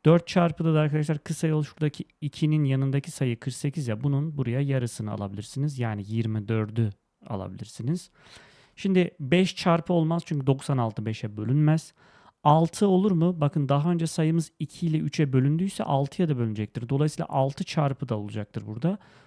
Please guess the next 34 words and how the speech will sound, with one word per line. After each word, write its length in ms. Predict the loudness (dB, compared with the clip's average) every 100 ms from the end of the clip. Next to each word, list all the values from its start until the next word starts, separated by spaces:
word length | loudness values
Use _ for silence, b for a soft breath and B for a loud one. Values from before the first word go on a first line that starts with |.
| _
Burada 260 | -2 0 4
da 180 | 2 0 b b _
şu, 360 | 0 2 2 4
e, 460 | 4 6 4 2 -2 _ -8
sayıyı 400 | 0 2 2 0
kullanabiliriz. 640 | 0 0 0 -2 -4 -2
Bakın 280 | -2 -2 -10 -8
üçün 280 | -6 -4 -4
iki 180 | -2 -2
katı 300 | -2 -2 -4
altı 380 | -2 -2 0 0
olduğundan 560 | 0 0 0 0 -2 -8 _ -2
buraya 240 | 2 2
da 60 | 0
otuz 280 | -2 -4
ikinin 360 | -6 -2 -2 -4 b b b
ikiye 400 | -10 -4 2 4
bölünmüş 460 | 6 4 4 0 -2
hali, 240 | -6 -6
yani 260 | -4 -2 2
yarısını 400 | 4 4 0 -4
yazarız. 400 | -4 -4 -6 -2
Yani 220 | -2 -2
on 200 | 0 0
altıyı 440 | 0 -2 0 0 0 b b b -2
yazabiliriz. 640 | 0 4 2 2 -8 -14 -20 B B B B B
Şimdi 320 | -4 0 0 -4 b b b b _
sol 280 | 0 4 4
tarafta 480 | 6 4 4 0 2
bir, 160 | 2
iki, 400 | 0 -2 0 0
üç, 400 | 0 -4 -6 -2
dört, 440 | 2 2 0 -8 -2
beş, 220 | -2 -2